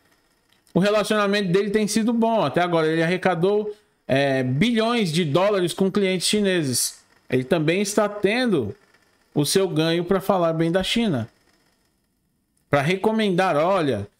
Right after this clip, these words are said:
por isso que o investidor precisa abrir o olho e aprender a fazer as suas análises também. Tem muita gente que fica dependente de fundos de investimentos, de gerentes de investimento, e não, acaba não analisando e entrega o seu patrimônio na mão de um terceiro.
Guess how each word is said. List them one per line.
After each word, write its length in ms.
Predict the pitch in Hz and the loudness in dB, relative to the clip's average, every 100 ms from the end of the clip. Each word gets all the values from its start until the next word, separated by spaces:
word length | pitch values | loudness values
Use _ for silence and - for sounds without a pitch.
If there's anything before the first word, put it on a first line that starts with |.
| _ _ _ | _ _ _
por 140 | - 151 | -2 0
isso 320 | 208 247 240 | 0 0 -2
que 100 | 233 | 0
o 60 | |
investidor 560 | 220 190 190 - 143 185 | 0 0 0 0 0 0
precisa 420 | 196 175 180 175 | 0 -2 0 0
abrir 280 | 170 139 180 | 0 0 0
o 80 | 202 | 0
olho 320 | 165 208 208 | 0 0 0
e 100 | 165 | 0
aprender 320 | 160 165 156 | 0 0 2
a 80 | 165 | 0
fazer 240 | 165 165 | 0 0
as 140 | 170 170 | 0 0
suas 260 | - 170 | 0 0
análises 640 | 190 214 180 175 170 170 165 | 0 0 0 0 0 -2 -2
também. 560 | - 220 165 160 117 - _ _ _ _ | -2 0 0 0 -4 -8 _ _ _ _
Tem 100 | - | 0
muita 280 | 143 190 202 | 0 2 0
gente 200 | 175 175 | 0 -4
que 60 | - | -4
fica 240 | 196 196 | -2 0
dependente 920 | 180 196 214 214 165 190 190 - - - _ _ _ _ | -2 0 0 2 0 0 -2 -4 -6 -12 _ _ _ _
de 160 | 120 151 | -2 -2
fundos 400 | - 180 160 135 | 0 0 0 0
de 100 | 147 | 0
investimentos, 800 | 139 147 - 131 156 175 135 120 | 0 0 0 0 0 0 -2 -2
de 100 | 131 | 0
gerentes 440 | 135 135 156 160 | 0 0 -2 -2
de 60 | 127 | 0
investimento, 680 | 131 135 - 131 147 170 170 - - _ _ - | 0 -2 0 0 0 -2 -8 -20 -20 _ _ -2
e 140 | 143 | 0
não, 140 | 160 | 0
acaba 320 | 156 156 160 165 | 0 0 0 0
não 120 | 165 | 0
analisando 640 | 175 185 190 143 170 196 | 0 0 0 0 0 0
e 40 | 190 | -2
entrega 560 | 175 170 175 233 226 | 0 0 2 0 0
o 60 | 208 | 0
seu 180 | 196 170 | 0 0
patrimônio 680 | 185 175 170 151 165 214 | 0 2 0 2 0 0
na 120 | 226 226 | 0 0
mão 180 | 202 | 0
de 80 | 208 | 0
um 80 | 226 | 0
terceiro. 580 | 233 311 269 196 156 | 0 -2 0 0 0